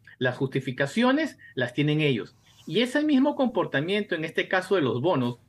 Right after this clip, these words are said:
lo podemos ver también en otras actividades que debieran ser de una manera más adecuada, como por ejemplo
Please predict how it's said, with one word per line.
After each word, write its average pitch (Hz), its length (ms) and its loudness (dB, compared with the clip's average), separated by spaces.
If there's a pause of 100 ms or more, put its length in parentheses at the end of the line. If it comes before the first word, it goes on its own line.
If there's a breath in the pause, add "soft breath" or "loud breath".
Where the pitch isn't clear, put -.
(280 loud breath)
lo 135 160 2
podemos 156 320 0
ver 220 160 0
también 208 400 -2
en 151 320 0
otras 220 540 2
actividades 170 800 0
que 139 120 -2
debieran 147 540 -2
ser 175 240 -2
de 160 140 2
una 156 180 -2
manera 139 420 0
más 139 200 -2
adecuada, 151 560 0
como 117 240 -4
por 120 120 -4
ejemplo 156 480 -4